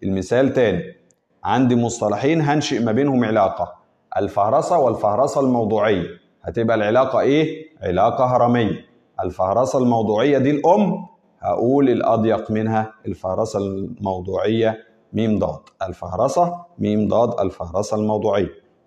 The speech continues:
واروح عند الفهرسة الموضوعية اكتبها في السطر الأول، الفهرسة الموضوعية ميم عين، مصطلح أعرض ده في السطر اللي تحتيها،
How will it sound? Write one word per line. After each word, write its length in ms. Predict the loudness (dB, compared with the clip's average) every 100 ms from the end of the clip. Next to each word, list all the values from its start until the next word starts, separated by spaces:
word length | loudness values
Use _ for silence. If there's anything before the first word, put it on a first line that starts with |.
| -14
واروح 340 | -2 2 2
عند 140 | 2 0
الفهرسة 500 | 0 0 2 0 2
الموضوعية 760 | 2 2 2 4 4 2 0 -12 -16
اكتبها 360 | -14 -6 -2 0
في 60 | -2
السطر 340 | -4 -4 -2
الأول، 560 | -2 2 4 4 2 -6 -8
الفهرسة 540 | -6 -6 -2 -2 0
الموضوعية 840 | -2 -2 0 0 4 4 2 0 -10 _ -6
ميم 300 | 0 2 2
عين، 520 | 0 2 2 2 -2
مصطلح 400 | -6 -2 -2 -2
أعرض 420 | 0 4 4 2 0
ده 120 | -2
في 60 |
السطر 300 | -2 -6 -2
اللي 140 | -2 -2
تحتيها، 600 | -6 -2 0 2 2